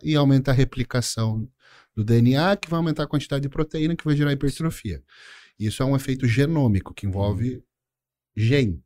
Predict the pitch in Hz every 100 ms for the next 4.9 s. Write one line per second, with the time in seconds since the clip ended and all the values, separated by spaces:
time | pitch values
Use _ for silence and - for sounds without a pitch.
0 | _ 107 101 107 120 - _ 95 92 98
1 | 135 127 76 _ - - - - - _
2 | _ - 123 143 147 160 - 147 185 180
3 | 127 143 156 110 95 117 104 - 135 160
4 | - 104 98 - - - 165 123